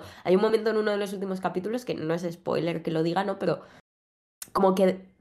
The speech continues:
te está contando una cosa el Louis en la que él aparece como súper calmado y no sé qué, y el entrevistador que siempre le pica y tal, es como que de repente se te cuela una especie de flashback en el que ves que realmente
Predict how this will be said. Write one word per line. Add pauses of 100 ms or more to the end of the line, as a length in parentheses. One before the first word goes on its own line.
te
está
contando
una
cosa
el
Louis
en
la
que
él
aparece
como
súper
calmado
y
no
sé
qué, (920)
y
el
entrevistador
que
siempre
le
pica
y
tal,
es
como
que
de
repente
se
te
cuela
una
especie
de
flashback
en
el
que
ves
que
realmente